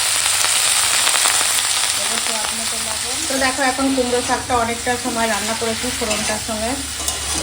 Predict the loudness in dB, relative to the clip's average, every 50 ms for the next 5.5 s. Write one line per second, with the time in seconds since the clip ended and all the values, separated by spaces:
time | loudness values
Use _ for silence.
0 | -4 -4 -4 -4 -6 -6 -6 -8 -8 -8 -6 -4 -2 -2 -2 0 -2 -2 -2 -2
1 | -2 -2 0 0 0 2 2 2 2 0 0 0 0 0 0 0 0 0 0 0
2 | -2 -2 0 0 0 -2 -2 -2 -2 -2 -4 -2 0 2 2 2 2 0 0 2
3 | 2 2 4 6 6 6 4 4 2 2 2 2 2 2 2 2 4 4 4 4
4 | 4 4 4 2 2 2 2 2 2 2 0 -2 -2 -2 -2 -4 -4 -4 -6 -6
5 | -8 -8 -8 -8 -6 -6 -6 -4 -2 4